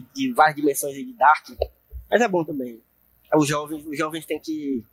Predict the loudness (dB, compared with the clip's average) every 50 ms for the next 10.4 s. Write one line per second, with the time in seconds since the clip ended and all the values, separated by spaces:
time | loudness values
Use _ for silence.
0 | _ _ _ _ _ _ _ _ _ _ _ _ _ _ _ -2 -2 -2 -2 -2
1 | -2 0 0 2 2 0 -2 -2 -4 -4 -4 -4 -4 -4 -6 -6 -6 -2 0 2
2 | 2 2 2 -2 -8 -8 -10 _ -20 _ _ _ _ _ -2 0 0 2 2 2
3 | 0 0 -4 -10 -12 -6 -6 -6 -6 -4 -4 -6 -6 -6 -8 _ _ _ _ _
4 | _ _ _ _ _ -14 -14 -12 -12 -14 -14 -14 _ _ _ -20 -20 _ _ _
5 | _ _ _ 8 8 10 10 10 6 4 0 -6 -6 -2 -2 -2 -2 -2 -2 0
6 | 2 2 2 0 -2 -4 _ _ _ _ _ _ _ _ _ _ -4 -2 2 2
7 | 2 2 4 2 0 0 -2 0 4 4 4 4 4 2 -2 -6 -6 -8 -8 -8
8 | -8 -12 _ _ _ _ 4 6 6 6 6 4 0 -4 _ _ _ _ _ _
9 | _ _ _ -20 -20 -14 -4 2 6 6 6 6 6 0 -2 -2 -6 -4 -2 -2
10 | -2 -2 0 0 2 2 2 0